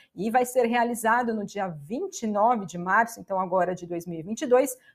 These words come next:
com base na composição acionária da companhia no fechamento do mercado no dia onze de fevereiro. Então, atenção para quem tem papéis das empresas, tem mudanças já, então, agora a partir do mês de fevereiro.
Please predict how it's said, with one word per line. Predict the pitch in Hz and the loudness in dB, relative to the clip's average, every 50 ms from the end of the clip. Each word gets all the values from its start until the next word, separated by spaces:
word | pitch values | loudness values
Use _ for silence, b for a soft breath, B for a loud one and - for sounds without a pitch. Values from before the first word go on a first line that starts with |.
| b | b
com | - - 330 302 233 | 6 6 6 8 10
base | 214 220 220 240 240 220 226 | 10 10 10 8 6 4 0
na | 214 196 196 196 | -2 -2 -4 -2
composição | - 214 208 - 196 202 190 202 - - 208 196 202 | -4 -6 -6 -4 -6 -6 -6 -6 -6 -4 -2 0 0
acionária | 208 - - 247 233 214 208 214 240 240 240 | 0 0 -2 -2 0 4 4 4 6 6 4
da | 226 233 | 2 2
companhia | 233 233 233 233 - 247 240 208 214 220 208 | 0 -2 -4 -2 -2 -2 0 0 -2 -2 -4
no | 180 | -4
fechamento | - - 170 - - 247 247 254 233 226 247 269 269 - 240 | -8 -10 -12 -6 -4 -2 -2 0 0 0 0 0 -2 -2 -2
do | 247 254 | -2 0
mercado | 254 262 262 262 - 190 190 196 202 202 - _ _ _ _ _ | 0 0 0 0 0 0 0 -2 -2 -6 -10 _ _ _ _ _
no | 190 202 196 | -8 -8 -6
dia | 156 170 202 214 220 - - _ _ - | -6 -2 0 0 0 -2 -4 _ _ 0
onze | 202 214 247 269 269 226 214 | 2 2 2 2 0 0 -2
de | 185 190 | -2 -4
fevereiro. | 185 - 185 160 151 170 160 180 208 220 208 | -6 -6 -6 -6 -6 -6 -2 0 0 0 0
Então, | 202 190 - 196 202 208 | -2 -4 -4 -2 -2 -2
atenção | 208 - 254 247 233 247 - - 202 220 233 B B B B _ _ | -2 -2 -2 -2 -2 -2 -2 -2 -2 -2 -2 B B B B _ _
para | 175 175 185 214 | 0 0 0 2
quem | - 214 214 | 0 -2 -4
tem | 214 214 214 214 | -4 -4 -4 -2
papéis | 214 214 202 185 - - 185 190 214 233 220 | 2 2 2 2 0 0 2 2 4 2 2
das | 180 202 196 175 | 2 0 0 -2
empresas, | 185 180 175 - 185 180 196 196 185 190 190 - b b b b _ _ | -2 -6 -4 -4 -2 -2 -2 -2 -2 -6 -8 -10 b b b b _ _
tem | - 196 233 | 0 2 2
mudanças | 254 247 233 185 175 190 202 226 220 220 202 185 165 | 2 2 2 2 4 2 2 2 0 -2 -2 -4 -2
já, | 156 196 185 | -2 -4 -4
então, | 180 180 - - 180 180 | -4 -6 -6 -4 -2 -2
agora | 180 175 185 175 185 202 202 | 0 2 4 4 4 4 4
a | - - - | 4 4 2
partir | - - 196 196 190 - - - 180 180 196 190 b b b b b | 2 0 -2 -2 -2 -6 -8 -4 -4 -4 -4 -4 b b b b b
do | 226 262 262 | 0 0 2
mês | 233 180 185 170 165 - | 2 0 0 -2 -4 -6
de | 208 | -8
fevereiro. | - - 175 170 - 262 285 - - - - - - | -8 -6 -6 -2 0 0 0 0 -2 -6 -8 -12 -20